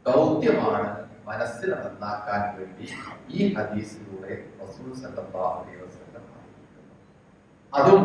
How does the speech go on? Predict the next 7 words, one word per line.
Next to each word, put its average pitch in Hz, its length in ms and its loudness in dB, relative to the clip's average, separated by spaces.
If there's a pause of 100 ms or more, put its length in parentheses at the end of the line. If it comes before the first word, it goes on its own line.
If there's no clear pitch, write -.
(120)
നമുക്ക് 120 420 2
നല്ലൊരു 147 400 6 (100)
മാതൃകയാവണം. 143 880 6 (640)
മനസ്സ് 123 420 2 (260)
വളരെ, 139 280 6 (100)
വളരെ 147 340 8
വൃത്തിയാക്കാനും 139 880 2